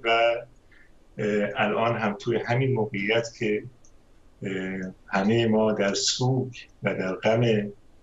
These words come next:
نبود محمد رضا شجریان غمگین هستیم و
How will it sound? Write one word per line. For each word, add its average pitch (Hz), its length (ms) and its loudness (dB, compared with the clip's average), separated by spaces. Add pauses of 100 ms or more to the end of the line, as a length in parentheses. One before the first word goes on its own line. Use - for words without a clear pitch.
(340)
نبود 104 420 -2
محمد 95 460 0
رضا 90 220 -6
شجریان 92 760 -2 (400)
غمگین 104 480 0
هستیم 92 580 -4
و 90 140 -2